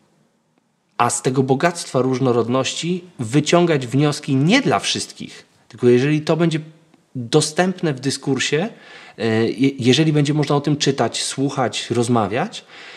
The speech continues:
to będzie to źródłem realnego,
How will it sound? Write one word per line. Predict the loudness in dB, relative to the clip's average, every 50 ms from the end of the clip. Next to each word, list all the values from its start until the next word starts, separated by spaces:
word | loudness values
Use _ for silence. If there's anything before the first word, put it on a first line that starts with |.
| -20 -20 _ _ _
to | 2 2 4 4 2 0 -4 -10 -20 -20 _ _ _ _ _ _ _ -6
będzie | -2 2 2 2 2 2
to | 0 0 0
źródłem | 0 2 4 4 4 4 4 2 4 4
realnego, | 4 4 4 4 4 4 2 2 4 4 4 4 4 4 2 2 2 2 2 2 2 0 -4